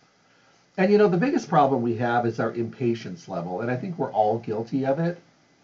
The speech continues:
I think a lot of us have a tendency to want things to be fixed and remedied right away. And,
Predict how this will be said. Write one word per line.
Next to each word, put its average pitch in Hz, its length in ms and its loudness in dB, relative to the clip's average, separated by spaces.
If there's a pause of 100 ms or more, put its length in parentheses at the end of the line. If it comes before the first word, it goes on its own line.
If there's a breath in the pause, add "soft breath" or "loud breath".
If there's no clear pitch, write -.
(320 soft breath)
I 135 80 2
think 170 160 6
a 139 40 4
lot 139 220 6
of 135 80 0
us 135 160 0
have 120 180 -4
a 117 60 -8
tendency 117 540 -4
to 104 340 -6 (540 soft breath)
want 135 480 2
things 127 360 2
to - 60 -4
be 113 160 -4
fixed - 380 -6
and 107 180 -4
remedied 113 460 -2
right 113 200 0
away. 110 560 2
And, 123 320 -4